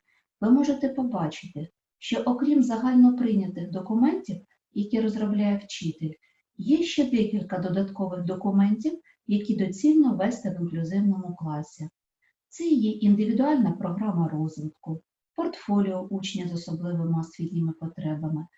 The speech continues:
журнал взаємозв'язку асистента вчителя, вчителя та додаткових фахівців,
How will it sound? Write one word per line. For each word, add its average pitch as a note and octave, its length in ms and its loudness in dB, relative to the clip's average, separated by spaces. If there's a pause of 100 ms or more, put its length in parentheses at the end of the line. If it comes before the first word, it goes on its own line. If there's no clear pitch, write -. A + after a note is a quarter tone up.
(360)
журнал A#3+ 400 6
взаємозв'язку A3+ 1120 2
асистента G#3+ 680 -6
вчителя, F3 720 -8
вчителя A3+ 560 -6
та C4 180 -6
додаткових G3+ 760 -6
фахівців, B3 680 -6